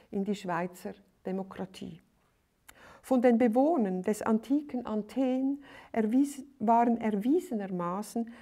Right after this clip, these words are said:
bis vermutlich zwei Drittel Sklaven. Die Frage der Abschaffung dieser Institution stellte sich nie. Nach Aristoteles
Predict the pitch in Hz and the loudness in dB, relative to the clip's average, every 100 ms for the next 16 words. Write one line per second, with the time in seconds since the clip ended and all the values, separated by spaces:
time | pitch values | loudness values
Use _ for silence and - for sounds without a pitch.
0 | - - 285 277 220 233 233 226 - - | -4 4 4 4 0 0 -2 -6 -8 -6
1 | 220 214 233 226 214 208 226 220 - 208 | -4 -2 -4 -2 -4 -4 -10 -10 -8 -6
2 | - 170 - 175 _ _ _ _ _ _ | -6 -8 -12 -14 _ _ _ _ _ _
3 | - _ - 214 240 302 302 262 220 254 | -20 _ -8 2 4 4 4 0 2 0
4 | 247 - 247 226 - 220 214 220 226 220 | 0 -4 -4 -4 -4 -4 -2 -2 -2 -2
5 | 214 - - 202 190 - 220 226 233 226 | -2 -4 -12 -10 -10 0 2 2 -2 -6
6 | - - - 208 202 185 - 185 - 226 | -18 -20 0 0 0 -6 -8 -6 0 2
7 | 196 - - _ _ _ _ _ _ _ | 2 -4 -20 _ _ _ _ _ _ _
8 | _ _ _ _ _ _ _ _ _ 220 | _ _ _ _ _ _ _ _ _ -2
9 | 226 226 208 240 - 277 330 - 208 220 | 0 2 2 0 -2 -4 -2 -2 0 -2
10 | 311 - | -6 -14